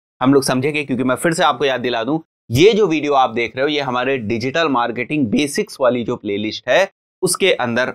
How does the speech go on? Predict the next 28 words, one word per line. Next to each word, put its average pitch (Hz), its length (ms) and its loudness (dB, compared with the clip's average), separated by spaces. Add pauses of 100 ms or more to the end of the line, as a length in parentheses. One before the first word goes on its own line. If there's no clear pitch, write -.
अ, 120 80 -6
ये 117 300 0
वीडियो 110 300 -2
है। 117 200 0 (240)
तो 165 80 2
इस 196 140 2
पर्टिकुलर 165 340 0
वीडियो 139 220 0
में 143 100 -2
हम 143 140 -2
लोग 143 100 -2
बात 127 260 0
करने 131 160 -2
वाले 131 180 -2
हैं 139 180 -4
about 113 500 2 (760)
what 147 180 4 (160)
is 214 140 4 (120)
influencer 151 600 0
marketing। 127 500 -2
अब 208 160 0
इसको 247 200 -2
इस 226 120 -2
तरीके 220 220 0
से 233 60 -6
हम 226 100 -4
समझते 147 340 -2
हैं, 101 100 -6